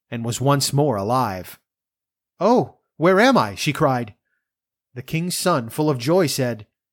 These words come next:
"You are with me," and told her what had happened, and said, "I love you more than anything in the world. Come with me to my father's palace. You shall be my wife." And little Snow White was willing,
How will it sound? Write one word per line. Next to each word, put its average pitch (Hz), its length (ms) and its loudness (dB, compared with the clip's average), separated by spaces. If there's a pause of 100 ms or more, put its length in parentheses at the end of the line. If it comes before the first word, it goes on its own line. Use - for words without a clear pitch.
(120)
"You 151 220 2
are 147 100 6
with 139 140 4
me," 170 400 0 (320)
and 127 160 -6
told 160 300 2
her 127 100 2
what 123 160 0
had 110 100 -6
happened, 113 420 -2
and 131 140 -6
said, 104 300 -2 (680)
"I 170 140 4
love 196 220 4
you 202 100 2
more 196 240 4
than 165 180 -2
anything 165 440 0
in 127 100 0
the 135 80 2
world. 127 460 0 (220)
Come 202 200 2
with 143 140 0
me 135 120 0
to 135 80 0
my 135 120 2
father's 135 420 0
palace. 156 540 0 (140)
You 143 280 2
shall 123 220 -4
be 135 160 -2
my 120 160 -4
wife." 113 480 -2 (1120)
And 131 160 -2
little 170 200 4
Snow 175 280 2
White 165 340 2
was 143 180 -2
willing, 117 440 0